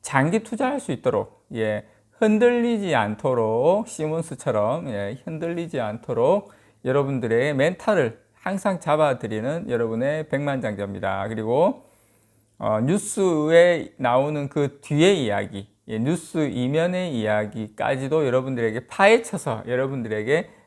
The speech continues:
낱낱이 공개해드리는 백만장자입니다. 자, 저는 오늘 여러분들에게, 아, 지금 일단 요 디램 가격은 떨어지고 있죠.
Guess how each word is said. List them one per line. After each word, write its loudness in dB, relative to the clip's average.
낱낱이 -2
공개해드리는 0
백만장자입니다. -4
자, -4
저는 2
오늘 0
여러분들에게, -2
아, 4
지금 0
일단 0
요 2
디램 0
가격은 0
떨어지고 4
있죠. -2